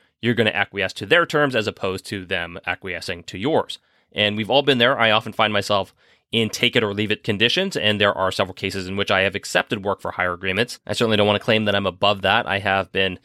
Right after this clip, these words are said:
maybe more than I'd like to admit part of the major problem in this industry, which is not valuing my intellectual property enough as I, uh, as I am basically telling you to.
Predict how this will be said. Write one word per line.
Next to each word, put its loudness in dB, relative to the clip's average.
maybe 2
more 4
than 0
I'd 2
like 2
to 0
admit 0
part 2
of -2
the -4
major -4
problem -4
in -10
this -10
industry, -8
which -12
is -8
not 2
valuing 0
my 0
intellectual -4
property -6
enough 0
as -2
I, 0
uh, -4
as -6
I 4
am 2
basically 0
telling 2
you 0
to. -8